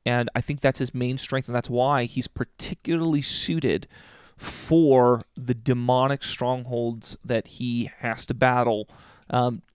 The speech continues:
to accomplish what I think is the Lord's purpose in America, okay?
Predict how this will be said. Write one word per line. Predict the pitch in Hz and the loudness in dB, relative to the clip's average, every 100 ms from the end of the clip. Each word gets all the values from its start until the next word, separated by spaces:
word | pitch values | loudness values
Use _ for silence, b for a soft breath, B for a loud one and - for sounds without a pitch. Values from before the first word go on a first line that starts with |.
| _ | _
to | - - 131 131 127 - | -2 4 8 8 6 2
accomplish | - - 139 139 139 | -6 2 2 4 2
what | 127 | 2
I | 120 | 0
think | 117 139 | 0 -2
is | 131 | -4
the | - | -6
Lord's | 117 120 120 - | -2 0 -2 -4
purpose | - 120 - - | -6 -6 -6 -8
in | - | -10
America, | 110 110 110 - - _ _ - - | -8 -6 -6 -10 -14 _ _ -20 -14
okay? | - 110 | -8 -6